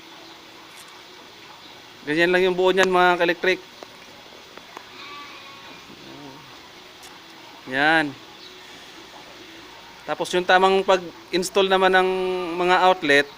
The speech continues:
kailangan naka horizontal sa, kahit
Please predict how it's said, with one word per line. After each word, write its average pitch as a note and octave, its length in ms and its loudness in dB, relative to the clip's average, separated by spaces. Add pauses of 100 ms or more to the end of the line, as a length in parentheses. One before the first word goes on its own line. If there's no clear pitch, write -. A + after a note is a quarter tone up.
(840)
kailangan E3+ 480 2
naka E3 320 2 (1700)
horizontal E3+ 720 2
sa, D#3+ 140 2 (1900)
kahit D#3 240 2